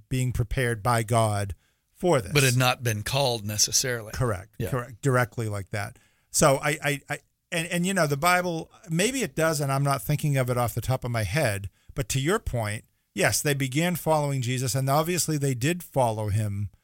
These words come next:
Speaker 1: Seems like following him was a full-time job in many ways.
Speaker 2: Mm-hmm.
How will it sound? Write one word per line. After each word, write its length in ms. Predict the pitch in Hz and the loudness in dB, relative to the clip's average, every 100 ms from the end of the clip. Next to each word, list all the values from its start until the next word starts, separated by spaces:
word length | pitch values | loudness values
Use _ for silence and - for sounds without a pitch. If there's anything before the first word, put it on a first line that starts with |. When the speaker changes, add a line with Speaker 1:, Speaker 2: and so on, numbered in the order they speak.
| _ _ | _ _
Speaker 1:
Seems 320 | - 180 170 139 | 0 2 2 2
like 160 | 135 | 0
following 480 | - 156 147 143 135 | 2 2 2 2 0
him 180 | 127 127 | -2 0
was 220 | 127 127 | 0 0
a 60 | 131 | 0
full-time 540 | - 131 117 135 123 | -2 -4 -2 -2 -2
job 300 | 113 127 127 | 0 0 2
in 100 | 120 | 0
many 220 | 113 117 110 | 0 0 -2
ways. 400 | 139 127 104 127 | -2 -2 0 2
Speaker 2:
Mm-hmm. 300 | 104 113 | 2 2